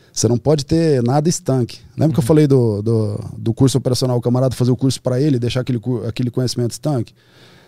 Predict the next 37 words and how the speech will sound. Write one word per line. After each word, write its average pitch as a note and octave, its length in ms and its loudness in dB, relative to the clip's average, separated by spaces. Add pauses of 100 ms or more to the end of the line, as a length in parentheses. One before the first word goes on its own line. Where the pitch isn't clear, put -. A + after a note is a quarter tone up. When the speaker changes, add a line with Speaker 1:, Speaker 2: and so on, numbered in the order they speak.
(160)
Speaker 1:
Aí A#2+ 260 4
não, C3 180 0
aí B2 120 0
você C#3 160 -4
perdeu. A2+ 480 -2 (300)
Speaker 2:
Uhum. A2 80 -10 (120)
Speaker 1:
Você A2+ 100 -10
tem C#3 120 -6
que - 60 -10
conec-, C#3 460 0
conectar C3 420 2
aquele F#3 180 0
conhecimento D3 380 0
do B2 80 2
curso B2 260 0
com B2+ 60 2
a A#2 60 2
realidade C#3 600 4 (360)
e A#2 40 0
fazer B2+ 240 4
aquilo D3+ 220 4
rever-, D3+ 460 4
reverter D3 480 2
em F3+ 60 2
algo E3 220 2
que F3 120 -2
dê E3 100 2
sentido. C3+ 520 0 (300)
Speaker 2:
Uhum. G#2+ 220 -10 (360)
Speaker 1:
Né? A2+ 160 -2
De A2+ 80 -6
preferência C#3+ 640 2
à B2+ 40 2
vida C3+ 240 2
das D3 100 0
pessoas, C3 460 -2
né? A#2 160 -6